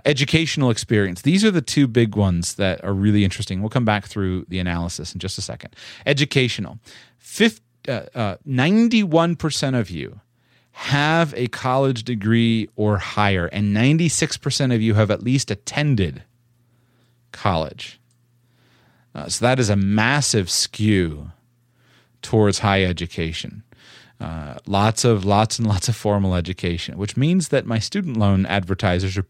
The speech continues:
pretty good advertisers to keep around <laughs> for you guys. If we were to compare that to other podcast listeners, let me give you an ex-, uh, uh, an example of how extreme that is. Other podcast listeners, twenty-two percent have a high school education or less,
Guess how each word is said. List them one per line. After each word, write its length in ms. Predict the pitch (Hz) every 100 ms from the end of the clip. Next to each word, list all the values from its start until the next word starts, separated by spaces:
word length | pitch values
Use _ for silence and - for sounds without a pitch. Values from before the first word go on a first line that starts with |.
| -
pretty 220 | - 214
good 180 | 175 160
advertisers 640 | 123 110 120 110 90 90
to 80 | 87
keep 220 | 101 95
around 360 | 95 92 80 - - 165
<laughs> 180 | - 135
for 180 | 123 107
you 140 | 98
guys. 480 | 92 90 - - - - 190 214 214 160
If 120 | 135 131
we 60 |
were 120 | 220
to 60 | 214
compare 360 | 165 131 127 123
that 220 | 117 90
to 180 | 117 107
other 220 | 147 202
podcast 600 | 151 110 92 98 90 -
listeners, 320 | 87 - 110
let 60 | 147
me 60 |
give 160 | 135 117
you 20 |
an 60 | 110
ex-, 240 | 92 87
uh, 480 | - 113 107 110 107
uh, 140 | 101 101 -
an 80 |
example 440 | 104 85 104 110 95
of 80 | 82
how 100 | 113
extreme 540 | - - 123 131 117
that 200 | 92 78 -
is. 120 | - - - - - -
Other 200 | 151 180
podcast 540 | 151 135 117 117 110
listeners, 400 | 110 98 107 104 - - -
twenty-two 440 | - 160 175 180
percent 320 | 160 147 131 110
have 140 | 110
a 60 | 104
high 160 | 117
school 260 | 117 - 113
education 580 | 104 107 107 95 - 95
or 220 | 98 92
less, 480 | 90 90 - -